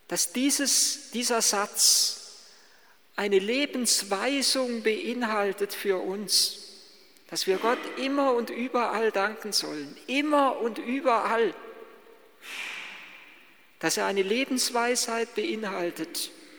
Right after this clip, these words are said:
deren konsequente Befolgung, so sagte Spähmann, uns zu Heiligen machen würde. Wenn wir diese Weisung befolgen, sind wir auf dem Weg der Heiligkeit.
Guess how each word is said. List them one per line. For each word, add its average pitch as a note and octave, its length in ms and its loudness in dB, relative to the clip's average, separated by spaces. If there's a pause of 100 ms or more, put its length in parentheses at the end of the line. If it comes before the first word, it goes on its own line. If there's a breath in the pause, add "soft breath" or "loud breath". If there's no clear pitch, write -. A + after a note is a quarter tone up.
(480 loud breath)
deren E3+ 340 -2
konsequente A3+ 1300 0
Befolgung, F3 840 -2
so - 160 -6
sagte D#3 380 -6
Spähmann, D3 640 -6 (760 loud breath)
uns F#3+ 480 -4
zu F3 240 -4
Heiligen D3 580 -6
machen C3+ 360 -12
würde. C3 280 -16 (1700 soft breath)
Wenn D#3+ 160 -2
wir G3 100 6
diese C#4 380 2
Weisung B3 560 0
befolgen, G3 640 0 (720)
sind - 260 -6
wir F3+ 140 0
auf E3 100 -6
dem D#3 200 -4
Weg D3 260 -4
der D3+ 180 -6
Heiligkeit. B2+ 600 -10